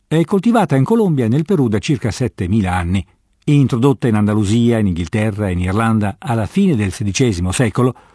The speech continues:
non fu subito propagata e coltivata. I carmelitani tentarono senza successo di impiantarla in Italia. Nel milleseicento l'agronomo Olivier de Serres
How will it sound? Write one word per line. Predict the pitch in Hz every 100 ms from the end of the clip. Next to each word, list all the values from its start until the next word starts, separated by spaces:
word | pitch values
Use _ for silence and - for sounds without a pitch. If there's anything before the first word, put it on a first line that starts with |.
| _
non | 175 196
fu | 170 254
subito | 202 233 196 139
propagata | 104 135 135 113 110 110
e | 98
coltivata. | 101 82 110 120 - 76 _ _ _ _ - _
I | 135 113
carmelitani | - 170 160 131 127 185 196 175 -
tentarono | 135 127 190 175 139
senza | 101 165 156 110
successo | 151 202 160 -
di | 127 139
impiantarla | 127 160 139 110 131 127
in | 135
Italia. | 131 85 87 87 - _ _ _ _ _ - -
Nel | 147 135
milleseicento | 151 139 113 123 131 120 113 131 143 156
l'agronomo | 98 87 113 107 92 -
Olivier | - 120 95 95 98
de | 82
Serres | - 123 110 117